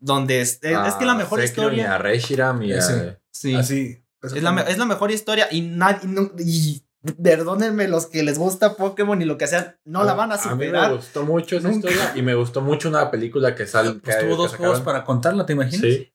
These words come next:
Speaker 1: Pero es que también es-, eh, están los, eh,
Speaker 2: Pero es
Speaker 1: los de
Speaker 2: donde
Speaker 1: Lu-, Sol y Luna.
Speaker 2: Sí.
Speaker 1: También tuvieron una segunda parte. Y las Ul-, Ultra Sol y Ultra Luna.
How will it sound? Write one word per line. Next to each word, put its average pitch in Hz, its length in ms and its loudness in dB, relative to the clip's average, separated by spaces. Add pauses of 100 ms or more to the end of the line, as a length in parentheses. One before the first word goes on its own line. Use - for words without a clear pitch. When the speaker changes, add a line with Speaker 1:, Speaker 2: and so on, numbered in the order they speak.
Speaker 1:
Pero 147 140 0
es 147 180 0
que 143 560 0
también 135 460 0
es-, 127 180 -2
eh, 127 320 0
están 123 480 0
los, 123 480 -2
eh, 117 640 0
Speaker 2:
Pero 113 140 0
es 139 60 2
Speaker 1:
los 139 120 0
de 143 80 -2
Speaker 2:
donde 143 40 0 (180)
Speaker 1:
Lu-, 147 60 -4
Sol 165 220 0
y 180 60 0
Luna. 233 400 0
Speaker 2:
Sí. 101 320 -2
Speaker 1:
También 151 240 0
tuvieron 160 220 0
una 151 80 0
segunda 147 360 -2
parte. 180 500 0 (160)
Y 165 180 0
las 147 360 -2
Ul-, 147 240 -2
Ultra 165 360 2
Sol 175 220 0
y 226 60 0
Ultra 202 240 -2
Luna. 202 500 -2